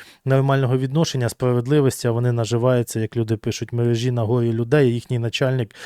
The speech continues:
замок під Києвом, па-, е, ну, ка-, пишуть, подонок построїв. Ну, просто представте, як це вообще можна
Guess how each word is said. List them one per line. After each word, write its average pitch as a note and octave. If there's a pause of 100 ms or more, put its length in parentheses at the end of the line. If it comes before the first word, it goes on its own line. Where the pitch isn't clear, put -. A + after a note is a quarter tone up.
(200)
замок D3
під -
Києвом, A#2+
па-, A#2+
е, A2+
ну, B2+
ка-, A#2+
пишуть, A#2+
подонок A#2
построїв. G2+
Ну, G#2+
просто A#2+
представте, G#2+ (100)
як B2
це -
вообще A#2 (320)
можна B2